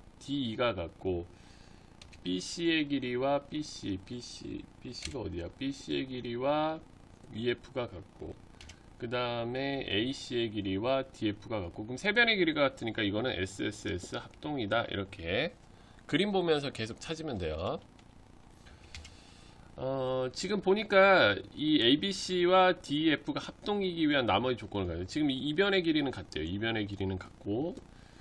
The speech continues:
그 다음에 요 변의 길이도 같아요. 요 변의 길이. 그럼 두 변의 길이가 같네. 그러니까 만약에 에이씨와, 에이씨와 디에프까지 같으면 에스에스에스 합동이 되는 거고, 그 다음에 두 변이 주어졌으니까 이 끼인 각, 각 B와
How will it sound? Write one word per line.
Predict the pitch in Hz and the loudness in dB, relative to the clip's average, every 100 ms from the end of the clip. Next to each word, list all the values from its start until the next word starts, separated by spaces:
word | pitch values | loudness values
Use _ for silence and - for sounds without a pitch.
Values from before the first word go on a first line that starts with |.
| - - - | -20 -20 -14
그 | 110 | -6
다음에 | 120 120 107 | -4 -2 -2
요 | 131 | 0
변의 | 156 156 139 | 2 2 2
길이도 | 107 87 85 | 2 0 -2
같아요. | 82 78 - | -6 -8 -8
요 | 87 | -4
변의 | 92 85 80 | -4 -4 -8
길이. | - - 101 | -10 -10 -8
그럼 | 113 104 | -8 -6
두 | - 143 | -2 4
변의 | 185 185 | 6 6
길이가 | 151 131 107 | 4 4 2
같네. | 85 87 117 98 85 | 2 -4 -4 -4 -4
그러니까 | - 127 113 - 160 | -4 -4 -4 -2 0
만약에 | 110 110 117 90 | 2 0 0 0
에이씨와, | 104 120 - 110 127 180 202 - - - - - - - - - - - - - - - - - - | 0 -2 -6 -2 2 2 0 -8 -20 -20 -20 -20 -20 -20 -20 -20 -20 -20 -20 -20 -20 -20 -10 -2 0
에이씨와 | 101 - 104 - | 0 -2 -4 -2
디에프까지 | 131 135 - 120 95 | -2 -2 0 0 0
같으면 | - 87 98 117 - - - - - - - - - - - | -6 -6 -2 0 -2 -4 -18 -20 -20 -20 -20 -20 -20 -20 -12
에스에스에스 | 104 104 - 127 107 - 98 - 101 | -10 -8 -2 -2 -2 -2 -2 -2 -8
합동이 | - - 139 110 | -6 -6 -4 -2
되는 | 87 80 | -2 -4
거고, | 76 90 107 95 | -6 -4 -4 -4
그 | 117 | 0
다음에 | 143 143 | 0 0
두 | 123 135 | -4 -2
변이 | 170 165 | 0 0
주어졌으니까 | 151 139 - | -2 -4 -4
이 | 113 110 - | -4 -4 -8
끼인 | 208 220 202 | -6 -4 0
각, | 82 - | 0 -2
각 | - - | -10 -10
B와 | - 151 165 185 | -4 0 2 2